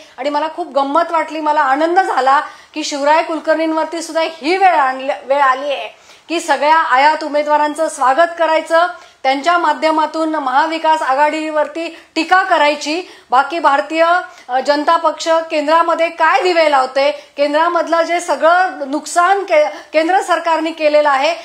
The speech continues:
त्याचे पडसाद संपूर्ण राज्या-राज्यांमध्ये कसे उमटतायत त्याच्याकडे दुर्लक्ष न करता फक्त आणि फक्त महाविकास आघाडी डॅमेज करायची,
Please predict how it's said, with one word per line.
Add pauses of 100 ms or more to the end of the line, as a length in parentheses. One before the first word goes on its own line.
(140)
त्याचे
पडसाद
संपूर्ण
राज्या-राज्यांमध्ये
कसे
उमटतायत (300)
त्याच्याकडे
दुर्लक्ष
न
करता (300)
फक्त
आणि
फक्त
महाविकास
आघाडी
डॅमेज
करायची,